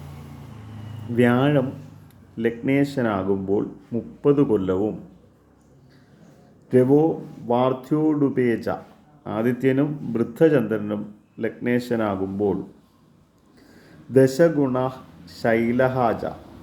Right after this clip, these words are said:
പത്ത് കൊണ്ട് ഗുണിച്ച ഏഴ് എഴുപത് കൊല്ലവും.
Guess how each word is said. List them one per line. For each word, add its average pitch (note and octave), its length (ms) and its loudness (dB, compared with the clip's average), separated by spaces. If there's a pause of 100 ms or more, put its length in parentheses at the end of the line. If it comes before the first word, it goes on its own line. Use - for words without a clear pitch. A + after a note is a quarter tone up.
(240)
പത്ത് A2+ 420 0
കൊണ്ട് D3 260 2 (120)
ഗുണിച്ച G#2+ 400 -4 (400)
ഏഴ് G#2+ 240 0 (340)
എഴുപത് B2+ 420 2 (100)
കൊല്ലവും. F2+ 480 -4